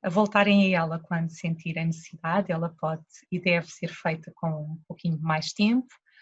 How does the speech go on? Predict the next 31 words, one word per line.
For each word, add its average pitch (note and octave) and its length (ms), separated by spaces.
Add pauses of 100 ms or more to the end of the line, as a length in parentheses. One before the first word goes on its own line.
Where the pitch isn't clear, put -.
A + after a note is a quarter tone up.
(380)
e, F#3+ 400
quem G3 160
sabe, G3 360 (260)
um G3 100
dia F#3+ 240
no G3+ 100
exterior, A#3 540 (480)
assim, E3+ 420
num E3+ 160
sítio - 380 (200)
bem E3 220 (340)
pensado E3 540
para E3+ 120
isso, - 480 (580)
e E3 120
pode D#3 260
ser E3+ 120
feito D#3+ 280
com E3+ 160
distâncias D#3+ 840 (120)
bem D#3+ 160
maiores D#3+ 500
do D#3 80
que - 120 (120)
fizemos E3+ 460
hoje, G3 320
mas G3+ 200
também G3+ 300
não G#3 540
tão G#3 180
grandes, G3+ 600